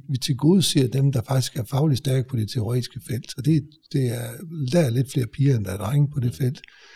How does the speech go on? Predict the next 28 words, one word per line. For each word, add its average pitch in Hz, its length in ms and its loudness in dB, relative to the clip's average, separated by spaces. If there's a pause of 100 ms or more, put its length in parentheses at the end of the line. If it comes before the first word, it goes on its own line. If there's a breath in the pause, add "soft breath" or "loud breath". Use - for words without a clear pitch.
(260 loud breath)
Der 143 60 0
er 143 40 4
også 139 160 4
nogen 135 240 4
fra, 101 360 -2
fra 113 220 -6
middelklassen 123 600 2
opad, 127 380 2
som 117 200 -4
klarer 127 260 -2
sig 110 120 -6
bedre. 127 280 0 (640 soft breath)
Og 165 100 -2
så 196 100 6
er 185 80 10
der 143 80 4 (100)
dem, 165 80 8
som 135 180 0
siger, 151 220 2
"Det, 147 320 2 (240)
det, 165 220 0
den 165 120 0
succes 156 400 0
kan 147 100 2
jeg 165 60 4
jo 151 80 4
ikke 196 160 -2
lave." 110 200 -2